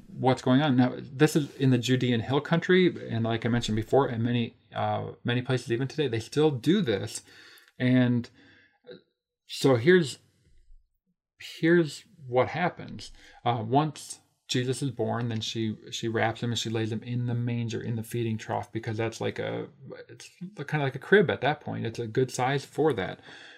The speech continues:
But, um, the, there's another place in the Bible that seems to indicate that animals were kept in the lower level of the house.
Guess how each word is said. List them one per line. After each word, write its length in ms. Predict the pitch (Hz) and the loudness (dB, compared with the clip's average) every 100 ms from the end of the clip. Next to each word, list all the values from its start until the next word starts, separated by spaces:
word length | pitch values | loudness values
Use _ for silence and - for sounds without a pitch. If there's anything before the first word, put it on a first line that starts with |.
| _ - | _ 0
But, 240 | 123 113 | 0 2
um, 340 | 127 120 113 110 - _ _ _ _ _ - _ _ | 2 4 2 -4 -14 _ _ _ _ _ -20 _ _
the, 500 | 120 123 123 120 117 _ _ _ _ _ - - - - - - - | -4 2 2 2 -2 _ _ _ _ _ -18 -18 -18 -20 -20 -8 4
there's 260 | 143 135 | 6 6
another 220 | 135 160 | 4 4
place 260 | 185 160 151 | 2 2 2
in 40 | 143 | 0
the 60 | |
Bible 360 | 117 120 123 110 | 0 0 2 0
that 120 | 95 | -4
seems 300 | - 135 131 | -2 0 2
to 100 | 117 | 0
indicate 400 | 120 120 117 113 | -2 -2 -2 -4
that 140 | 113 - | -4 -8
animals 400 | 117 123 120 110 | -4 -2 -2 -4
were 60 | |
kept 300 | 113 120 - | -6 -8 -6
in 80 | 113 | -4
the 60 | 113 | -2
lower 240 | 110 110 | -2 -2
level 260 | 110 110 107 | -2 -2 -4
of 60 | 107 | -2
the 60 | |
house. 480 | 107 123 98 - - | 0 0 0 -6 -18